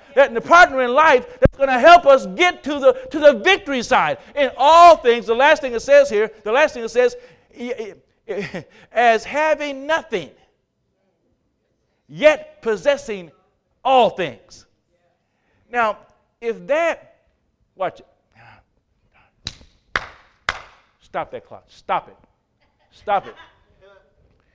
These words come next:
I mean, I, I gotta finish. I gotta finish. I gotta finish. "Yet possessing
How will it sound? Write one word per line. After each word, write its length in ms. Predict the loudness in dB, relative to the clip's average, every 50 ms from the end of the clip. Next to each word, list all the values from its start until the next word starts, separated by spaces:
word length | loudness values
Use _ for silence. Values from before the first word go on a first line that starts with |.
| _ _ _ _ _ _ _ _ _ _ _ _ _ _
I 60 | -20
mean, 140 | -20 -20 -20
I, 180 | -20 -20 -20 -14
I 40 |
gotta 160 | -12 -12 -12 -12
finish. 200 | -16 -20 -20 -18
I 80 | -16
gotta 140 | -16 -16 -16
finish. 200 | -20 -20 -20 _ _ _ _ _ _ _ _ _ _ _ _ _ -16
I 40 | -12
gotta 200 | -10 -10 -10 -10
finish. 280 | -14 -20 -20 _ _ _ _ _ _ _ _ _ _ _ _ _ _ _ _ _ _ _ _ _ _ _ _ _ _ _ _ _ _ _
"Yet 300 | -10 -6 -4 -4 -4 -6
possessing 680 | -8 -16 -12 -10 -8 -8 -8 -10 -12 -16 -16 -16 -18 -20